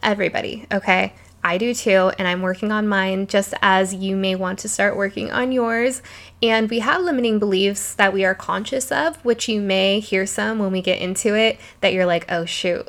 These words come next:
I say that," or, "Oh shoot, I think that," or, "Uh, I do that." Or you may hear people around you maybe say these things or do these things. Um, a lot of these things also can be subconscious, and that's the tricky one because there's a lot of things we do,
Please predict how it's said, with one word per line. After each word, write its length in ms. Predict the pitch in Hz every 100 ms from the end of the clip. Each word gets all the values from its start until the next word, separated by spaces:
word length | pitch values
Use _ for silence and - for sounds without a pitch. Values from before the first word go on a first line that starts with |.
| -
I 120 | 185
say 240 | 180 170 170
that," 320 | - - -
or, 220 | 202 185 -
"Oh 140 | 202
shoot, 320 | 202 - 202 -
I 120 | 233
think 260 | 226 240
that," 280 | - 90 -
or, 200 | - 98
"Uh, 240 | - 277 277
I 120 | 254
do 220 | 254 294
that." 320 | 285 269 262 - - - - - -
Or 240 | 247 214
you 180 | 220 208
may 200 | 190 185
hear 260 | 185 190 190
people 340 | 208 202 190
around 540 | 202 180 165 185 202 233
you 240 | 226 226
maybe 240 | 226 233
say 220 | 226 226 226
these 260 | 226 220
things 400 | - 220 220 220
or 100 | 202
do 160 | 196 202
these 200 | 208 208
things. 600 | - 202 196 202 208 - - - - -
Um, 520 | - 202 190 180 185 - -
a 80 | 208
lot 220 | 202 208
of 80 | 277
these 160 | 269
things 240 | 240 214 208
also 340 | 196 185 202
can 140 | 196 202
be 160 | 190
subconscious, 960 | - 185 - - 208 208 208 - - -
and 260 | 214 196
that's 320 | 196 214 - -
the 160 | 370
tricky 460 | 359 - 247 247 202
one 320 | 185 202 208
because 380 | 202 190 220 202
there's 160 | 214
a 80 | 214
lot 280 | 190 190 -
of 120 | 277
things 280 | 311 311 285
we 140 | 226
do, 640 | 185 - 214 220 233 247